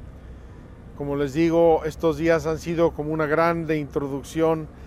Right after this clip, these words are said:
a Egipto y, y por eso nos ha con-, nos pareció conveniente hacer estos días en el Nilo. Eh, hemos podido disfrutar un poco en la medida en que el tiempo de preparación y grabación y edición nos lo permiten.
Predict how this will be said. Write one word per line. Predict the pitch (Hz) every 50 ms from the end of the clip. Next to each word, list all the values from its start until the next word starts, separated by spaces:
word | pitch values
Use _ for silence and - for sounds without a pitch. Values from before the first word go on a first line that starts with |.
| - - - - - - -
a | - 131
Egipto | 131 - - - 185 190 - - - - - 190 185 190 190 196 180 -
y, | 160 160 147 147 143 139 139 139 131
y | 156 143
por | 123 - 147 147
eso | 156 139 151 156
nos | 147 139 131
ha | 147 151
con-, | - - 151 143 143 - - - - - 143
nos | 139 135 -
pareció | - - 143 135 123 - 156 156 139
conveniente | - 151 143 143 139 139 147 156 156 147 - 151
hacer | 143 - 151 147 143
estos | 147 - - 156 143 127
días | 139 151 156 143 -
en | 165 175 180
el | 175 165 156
Nilo. | 156 156 151 151 156 160 165 165 - - - - - - - - - - - - - - - - 139
Eh, | 135 135 131 131 -
hemos | 151 151 156 151 - - - - -
podido | - 156 147 156 170 165 151 156
disfrutar | 147 139 127 - 139 139 139 - 151 151 151
un | 151 147
poco | - - 175 175 160 - - 190
en | 175
la | 165 156
medida | 147 143 143 143 143 156 156 156 156 151
en | 147
que | 131 - 147
el | 135 123
tiempo | - 160 160 165 165 151 - 160 151 143
de | 139 135 127
preparación | - 123 131 127 - 143 135 131 131 - - 156 156 156 156 156 156
y | 151 147
grabación | 135 139 135 131 131 135 131 - - 156 156 156 151
y | 147
edición | 139 131 131 127 - 151 156 151
nos | 147 147 135
lo | 151 165
permiten. | - - 156 143 139 147 151 135 - 160 156 160 160